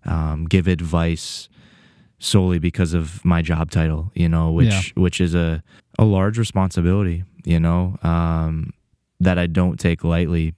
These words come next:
Speaker 1: And, you know, it's o-, it's often I'll, I'll leave a conversation and be like, "Man, Lord, I should have definitely handled that differently." And he's like, "Yeah, you should have." <laughs> And I'm like,
Speaker 2: <laughs>
Speaker 1: "All right, learning moment," you know? Um, it's definitely been a very busy five-month,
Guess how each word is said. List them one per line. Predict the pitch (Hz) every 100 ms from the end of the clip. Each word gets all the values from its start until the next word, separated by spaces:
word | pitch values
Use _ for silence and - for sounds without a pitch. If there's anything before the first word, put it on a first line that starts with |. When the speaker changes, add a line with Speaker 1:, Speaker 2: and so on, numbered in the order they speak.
| _
Speaker 1:
And, | - 80
you | 82
know, | 82
it's | 80 -
o-, | 87 87
it's | 92 87
often | 87 - 87
I'll, | 82 80 -
I'll | 85
leave | 87 85
a | 85
conversation | 87 82 80 82 87
and | 80
be | 78
like, | -
"Man, | 82 82 - - _ _ _ _
Lord, | 82 80
I | 80
should | -
have | 76
definitely | 76 82 73 82
handled | 85 80 78
that | 80 78
differently." | 80 - - - 80 - - -
And | 85
he's | 80
like, | 82 -
"Yeah, | 98 104
you | 92
should | - 123
have." | 85 87 - -
<laughs> | -
And | 208 170
I'm | - 151
like, | 175 196 180
Speaker 2:
<laughs> | 98
Speaker 1:
"All | 110
right, | 127 95
learning | - 120 104 95
moment," | 87 85 82
you | 95
know? | 95 92 101
Um, | - 90 87 90 82 90 - - -
it's | 92 -
definitely | 104 - 95
been | 90 90
a |
very | 82 87 82
busy | 80 78 87 80 82 80 80
five-month, | - 85 85 82 82 80 80 -